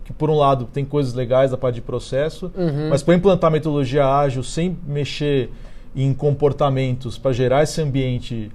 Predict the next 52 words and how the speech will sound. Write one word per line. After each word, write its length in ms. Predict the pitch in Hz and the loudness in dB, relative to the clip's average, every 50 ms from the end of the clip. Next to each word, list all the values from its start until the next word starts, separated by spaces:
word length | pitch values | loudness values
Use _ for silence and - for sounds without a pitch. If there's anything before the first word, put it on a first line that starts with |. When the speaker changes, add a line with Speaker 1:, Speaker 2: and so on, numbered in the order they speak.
| - - - - - - | -14 -14 -14 -14 -10 -8
Speaker 1:
de 80 | 110 | -8
segurança, 680 | - - - 139 123 123 123 120 135 165 175 175 - 135 | -6 -4 -4 -2 0 2 4 4 4 4 2 0 2 4
eu 100 | 127 131 | 4 4
acho 120 | 139 - - | 4 4 2
que 60 | - | 0
você 40 | 160 | 0
vai 120 | 147 151 143 | 0 0 0
ter 100 | 156 139 | -2 -4
dificuldade. 680 | 127 - - - 160 151 117 113 104 98 98 95 98 - - - - - | -6 -8 -8 -8 -6 -4 -2 -2 -2 -2 -4 -8 -10 -12 -14 -14 -12 -8
Então, 320 | - 120 117 123 131 123 - | -6 -4 -2 -2 -2 -4 -4
é, 360 | - 123 127 127 120 117 113 - - - - - | -2 0 2 2 2 0 -4 -8 -12 -14 -8 -4
tem 120 | - 143 143 | 0 2 2
a 40 | |
ver 180 | 131 139 143 147 | 4 2 2 0
com 100 | 156 151 | -2 -2
coerência 480 | 147 160 156 151 139 135 135 135 - 143 | 2 4 6 6 6 4 2 0 -2 -2
em 20 | |
relação 420 | 135 135 139 131 - - 147 143 143 | 0 0 0 -2 -2 -4 -4 -4 -2
a 60 | 139 | -2
isso, 160 | 127 117 - 165 | -4 -4 -2 -4
Speaker 2:
Perfeito, 260 | 170 - 143 143 139 | -2 0 2 2 4
Speaker 1:
total 140 | 135 127 147 | 4 2 2
Speaker 2:
é. 20 | |
Speaker 1:
que 60 | 127 | 2
você 100 | 131 127 | -2 -4
falou. 260 | - 117 113 113 107 101 | -4 -4 -4 -4 -4 0
Speaker 2:
Ótimo. 400 | 151 143 139 135 - - 135 123 - - - - - - - | 0 0 0 0 -2 -8 -10 -10 -10 -14 -16 -14 -14 -8 -4
Ah, 240 | 160 160 165 170 175 165 190 180 202 202 | 0 2 2 2 2 2 4 6 6 6
a-, 80 | 202 | 4
aqui 160 | 202 - 269 | 4 2 2
um 40 | 262 | 2
outro 300 | 262 247 247 247 247 247 190 | 2 2 2 0 0 0 0
ponto 200 | 226 226 208 214 | 0 0 0 0
interessante 400 | 208 190 214 196 - - 202 196 | -2 0 0 0 0 -2 -4 -4
que 60 | - | -6
acho 100 | 185 - | -6 -8
que 60 | - | -10
se 80 | - - | -10 -6
vê 160 | 156 156 180 | -4 -2 -2
na 100 | 175 165 | -2 -2
pesquisa 320 | - 165 151 - 170 165 160 | -4 -6 -6 -4 -4 -4 -4
também, 340 | - 156 160 180 196 196 - - - - - - - - - | -4 -4 -4 -4 -6 -6 -8 -12 -14 -14 -16 -16 -16 -14 -10
que 140 | - - 180 | -2 2 4
é 340 | 180 175 170 170 170 165 - | 6 6 6 4 2 2 0
o 80 | 208 165 | -2 -2
quanto 380 | - 220 226 254 247 247 254 208 | 2 2 2 2 2 0 -2 -2
o 200 | 214 214 208 202 | 0 2 2 0
estresse 600 | - - - - 202 196 208 226 - - - 160 | 0 -2 -4 2 6 6 6 6 4 2 2 2
e 40 | 156 | 2
a 40 | |
pressão 460 | - - 196 185 180 - - 202 202 175 | 2 2 0 -2 -2 0 0 0 -2 -2
funcionam. 720 | - 175 190 170 - - - 180 165 151 139 127 120 120 | -2 -2 -2 -2 -4 -2 0 0 0 0 -2 -4 -6 -8